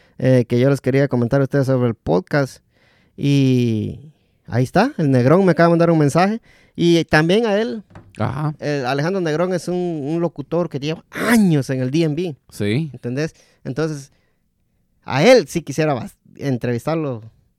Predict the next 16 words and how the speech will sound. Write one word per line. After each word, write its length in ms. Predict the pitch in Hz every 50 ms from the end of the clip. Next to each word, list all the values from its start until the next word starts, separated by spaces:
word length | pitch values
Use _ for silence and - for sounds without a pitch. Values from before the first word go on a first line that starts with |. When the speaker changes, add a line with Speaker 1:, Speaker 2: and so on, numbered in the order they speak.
| _ _ _
Speaker 2:
Ujú. 440 | - 101 104 107 110 107 139 151 131 117
Speaker 1:
Va, 180 | 131 147 147 139
que 260 | - 135 127 104 78 -
me, 460 | 82 76 135 131 127 123 117 127 143
es, 120 | 156 147 -
es, 140 | 165 147 147
es 220 | 143 165 160 143
uno 140 | 165 170 165
de 60 | 160
mis 120 | 151 139 127
locutores 360 | 123 117 - - 147 156 143
favoritos 400 | 139 135 131 147 190 - 196 147
y 80 | 135 127
vamos 240 | 127 147 170 190 196
a 40 | 196
ver. 160 | 202 240 277